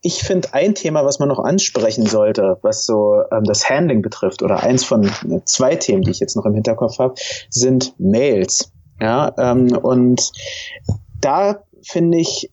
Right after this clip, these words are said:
ist auf jeden Fall ein wichtiger Punkt, ist halt, dass man, äh, dass man mit P G P arbeitet, was Mails betrifft. Ähm, also mit Pretty Good Privacy.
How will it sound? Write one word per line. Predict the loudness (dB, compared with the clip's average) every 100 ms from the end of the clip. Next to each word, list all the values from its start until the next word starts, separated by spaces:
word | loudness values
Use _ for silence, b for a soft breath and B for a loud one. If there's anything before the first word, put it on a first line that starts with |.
| _
ist | -2 0 0
auf | -2 0
jeden | 0 0
Fall | 0 0 0 0
ein | 0 2 2
wichtiger | 0 -2 -2 0 0
Punkt, | 0 -2 0 -4
ist | -2 -2 0
halt, | 2 2 2 -2 -2
dass | -2 0
man, | 0 2 2 2
äh, | -2 0 0 0 0
dass | 0
man | 2 2
mit | 2 0
P | 0
G | 2 2
P | 2 2
arbeitet, | 2 0 0 0 0 -2 -4 -4
was | -2 0
Mails | 0 0 -2
betrifft. | -4 -4 -6 -6 -10 _ -20 B B B B B B _
Ähm, | -2 2 2 4 4 2 0 -2
also | -4 0
mit | 0 0
Pretty | -4 0 0
Good | 0 -4 -6
Privacy. | -4 0 0 0 0 -2 -4